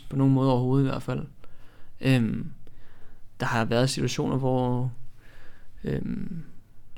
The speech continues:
man har været afhængig af, at, øh, ens kammerat udfører ens opgave, eller sin opgave, øh, for at man ligesom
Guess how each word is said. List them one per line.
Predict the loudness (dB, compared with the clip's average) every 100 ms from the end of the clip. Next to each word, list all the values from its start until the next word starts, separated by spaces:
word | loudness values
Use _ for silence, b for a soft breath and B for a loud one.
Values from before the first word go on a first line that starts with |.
| -8
man | -2 0
har | 0
været | 0 0
afhængig | 4 4 6 4
af, | 4
at, | 0 0 0
øh, | 0 0 -2
ens | -2
kammerat | 2 4 4
udfører | 2 2 0
ens | 2
opgave, | 0 0 2 4 2
eller | -2 -2
sin | 4
opgave, | 4 4 4 4 4
øh, | 2 2 2 2 0 -2 b b b b b b
for | -6 0 2
at | 2 0
man | 2 2
ligesom | 2 2 2 2 -2